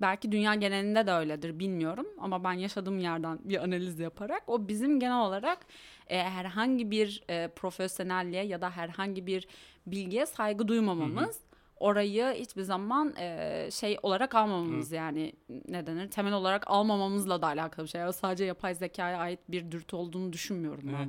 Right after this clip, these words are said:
Speaker 1: bunu.
Speaker 2: Zaten hani bir kısmı işte o geçen bölümde konuştuğumuz o bilişsel ön yargı denen
Speaker 1: Ha, evet.
Speaker 2: mevzu. Hani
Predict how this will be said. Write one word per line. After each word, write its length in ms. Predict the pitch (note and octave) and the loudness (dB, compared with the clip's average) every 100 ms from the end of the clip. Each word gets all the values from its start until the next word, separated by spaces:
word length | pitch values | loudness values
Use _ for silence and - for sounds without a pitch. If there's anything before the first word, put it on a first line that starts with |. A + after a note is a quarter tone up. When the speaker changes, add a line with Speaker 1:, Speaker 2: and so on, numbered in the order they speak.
| C#3+ | -6
Speaker 1:
bunu. 80 | C#3+ | -8
Speaker 2:
Zaten 340 | - D#3+ D#3+ G3 | 0 2 4 4
hani 300 | F#3 E3+ E3+ - | 6 4 2 -4
bir 160 | E3+ E3+ | -4 -2
kısmı 280 | - - E3+ | -2 -2 -2
işte 220 | - - | 0 2
o 240 | D#3+ D3+ | 4 4
geçen 300 | D3+ D3 D#3+ | 2 2 4
bölümde 200 | D3 C#3 | 4 2
konuştuğumuz 520 | C#3+ C#3+ C3+ - C#3 C#3 | 0 -2 -2 -2 0 0
o 140 | C#3 | 0
bilişsel 400 | C3+ C3+ - C#3+ | -2 -2 0 2
ön 160 | C3+ B2+ | 4 2
yargı 520 | A#2+ A#2 G#2 G#2+ A#2+ | 0 0 -2 -6 0
denen 200 | B2+ A#2+ | 2 4
Speaker 1:
Ha, 100 | G#3+ F#3+ | 4 4
evet. 80 | - | 2
Speaker 2:
mevzu. 440 | - G2 G#2+ C3+ - - | 0 0 0 0 -6 -4
Hani 260 | D3 D3 | 2 2